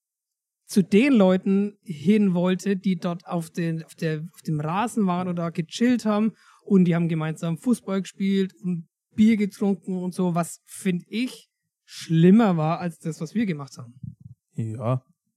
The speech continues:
Speaker 1: Doch.
Speaker 2: jetzt sehen, wie man will.
Speaker 1: Nee.
Speaker 2: Aber war beides eigentlich nicht schlimm. Und naja, die kamen da,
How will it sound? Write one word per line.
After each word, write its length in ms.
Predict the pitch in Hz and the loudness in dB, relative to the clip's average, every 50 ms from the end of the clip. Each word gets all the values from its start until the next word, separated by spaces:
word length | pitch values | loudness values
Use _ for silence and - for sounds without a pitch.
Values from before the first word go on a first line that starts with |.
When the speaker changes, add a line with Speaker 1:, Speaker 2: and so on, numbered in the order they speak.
| _ _ | _ _
Speaker 1:
Doch. 160 | - 131 131 | -6 -4 -4
Speaker 2:
jetzt 140 | 123 - - | -4 -4 -4
sehen, 160 | - 135 139 | -6 -4 -4
wie 80 | 135 131 | -2 -2
man 180 | 127 120 117 | -4 -4 -4
will. 220 | 123 131 165 165 - _ - | -4 -4 -4 -4 -6 _ -14
Speaker 1:
Nee. 380 | 160 123 120 123 185 247 240 - | -16 -12 -4 0 2 2 4 2
Speaker 2:
Aber 200 | 117 120 123 - _ _ _ _ _ _ _ _ _ _ _ _ _ _ _ _ | 0 0 -6 -10 _ _ _ _ _ _ _ _ _ _ _ _ _ _ _ _
war 120 | - 110 110 | -8 -8 -6
beides 380 | - 95 107 139 156 156 - | -6 -4 -4 -4 -4 -4 -8
eigentlich 200 | 113 120 120 120 | -8 -8 -6 -6
nicht 160 | 120 113 110 | -6 -8 -10
schlimm. 300 | - - 110 107 107 117 _ _ _ _ _ _ _ _ _ _ _ _ _ _ _ _ | -12 -12 -12 -12 -12 -14 _ _ _ _ _ _ _ _ _ _ _ _ _ _ _ _
Und 360 | - 147 143 139 139 139 135 _ _ _ _ _ _ - | -6 -4 -2 -2 -2 -4 -6 _ _ _ _ _ _ -8
naja, 260 | 143 131 156 180 175 | -6 -2 -2 -2 -2
die 100 | 147 131 | -4 -6
kamen 340 | - - 147 156 165 180 175 | -6 -4 -2 -2 -2 -2 -2
da, 160 | 208 220 | -2 -6